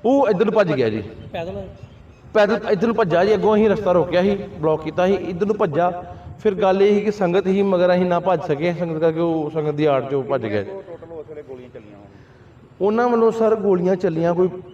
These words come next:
Speaker 1: ਪੱਚੀ ਤੀਹ ਦੇ ਕਰੀਬ ਗੋਲੀਆਂ ਚੱਲੀਆਂ ਜੀ ਉਹਨਾਂ ਵੱਲੋਂ।
Speaker 3: ਤੇ ਜੇ ਗੱਲ ਕੀਤੀ ਜਾਵੇ ਪਿੰਡ ਵਾਸੀਆਂ ਦੀ ਜਾਂ ਸਰਪੰਚ ਸਾਹਿਬ ਦੀ, ਤੇ ਪਿੰਡ ਵਾਸੀ ਸਰਪੰਚ ਸਾਹਿਬ ਕਿੰਨੇ ਮਤਲਬ ਲੋਕ ਜ਼ਖਮੀ ਨੇ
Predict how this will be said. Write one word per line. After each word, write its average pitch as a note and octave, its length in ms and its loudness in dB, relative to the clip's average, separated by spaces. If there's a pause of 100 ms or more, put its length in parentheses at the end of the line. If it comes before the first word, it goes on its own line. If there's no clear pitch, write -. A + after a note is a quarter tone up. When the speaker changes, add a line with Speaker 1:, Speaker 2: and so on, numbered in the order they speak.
(1300)
Speaker 1:
ਪੱਚੀ A#3 280 -2
ਤੀਹ G3+ 220 -4
ਦੇ G3 80 0
ਕਰੀਬ D#3+ 280 -2
ਗੋਲੀਆਂ C#3+ 220 -2
ਚੱਲੀਆਂ A2+ 240 -4
ਜੀ G#2+ 60 -4
ਉਹਨਾਂ A2 140 -4
ਵੱਲੋਂ। G#2 140 -2 (720)
Speaker 3:
ਤੇ C#3 260 -14 (100)
ਜੇ C#3+ 100 -14
ਗੱਲ C3 140 -10
ਕੀਤੀ B2 240 -18
ਜਾਵੇ D3 140 -14
ਪਿੰਡ B2+ 260 -18
ਵਾਸੀਆਂ C3 420 -16
ਦੀ C#3 80 -20 (100)
ਜਾਂ C#3 100 -18
ਸਰਪੰਚ B2+ 300 -20 (100)
ਸਾਹਿਬ C3 140 -16
ਦੀ, C#3 100 -20
ਤੇ D#3 140 -20
ਪਿੰਡ C3 200 -20
ਵਾਸੀ C3+ 240 -14 (100)
ਸਰਪੰਚ C#3 260 -20 (100)
ਸਾਹਿਬ C#3 140 -16
ਕਿੰਨੇ C3+ 220 -20 (380)
ਮਤਲਬ B2+ 320 -20
ਲੋਕ B2 420 -20
ਜ਼ਖਮੀ G#2 300 -20
ਨੇ G#2+ 60 -20